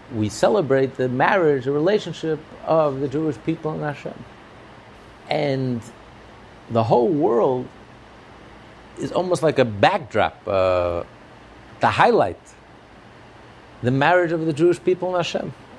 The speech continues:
The end, which is an end in itself. We celebrate our intimacy and oneness and connection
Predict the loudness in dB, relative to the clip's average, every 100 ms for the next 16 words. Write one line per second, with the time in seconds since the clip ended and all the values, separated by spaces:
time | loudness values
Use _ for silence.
0 | -20 -20 -20 -20 -20 -20 -20 -20 -20 -20
1 | -20 -20 -20 -20 -20 -20 -20 -20 -20 -20
2 | -6 -2 -2 4 4 6 0 -2 0 2
3 | 2 2 2 2 2 0 0 0 0 0
4 | 0 -6 -20 -20 -20 -20 -20 -20 -20 -20
5 | -20 -20 -20 -20 -20 -20 -20 -20 -20 -20
6 | -20 -4 -2 2 4 4 4 4 2 2
7 | 2 4 2 2 0 -4 -12 -20 -20 0
8 | 2 2 -2 -2 -4 -4 -4 -4 -8 -20
9 | -20 -20 -20 -20 -20 -20 -20 -20 -20 -20
10 | -20 -12 -4 0 4 4 4 0 -4 -12
11 | -12 -6 -4 0 -2 -2 -12 -14